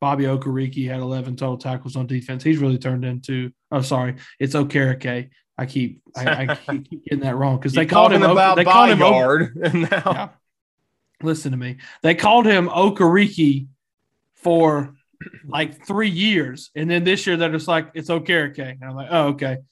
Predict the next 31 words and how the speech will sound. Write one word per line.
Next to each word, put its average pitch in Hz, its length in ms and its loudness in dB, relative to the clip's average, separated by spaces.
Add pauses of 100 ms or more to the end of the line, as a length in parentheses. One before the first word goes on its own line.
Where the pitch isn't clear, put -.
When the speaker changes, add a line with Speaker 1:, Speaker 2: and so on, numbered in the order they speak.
(180)
Speaker 2:
<laughs> 147 80 -8 (440)
Speaker 1:
So, - 140 -20 (140)
yeah, 135 220 -6
sorry. 131 340 -2
I 131 120 -2
know 127 200 -2
that's, 127 420 -8
I, 131 260 -6
I 131 40 -4
know. 120 260 -8
I, 123 200 -8 (360)
I, 131 140 -8 (120)
I 127 100 -6
get 123 160 -6
on 139 140 -2
to 156 40 -2
people 143 280 -2
about 139 240 -4
names, 127 280 -4
and 120 80 -10
I 117 80 -8
just 120 160 -12
mess 120 220 -10
it 110 80 -14
up. 104 140 -16
That's 117 200 -14
on 120 120 -8
me. 113 140 -18 (680)
Um, 120 440 -6
anyway, 123 360 -6 (480)
so 113 240 -12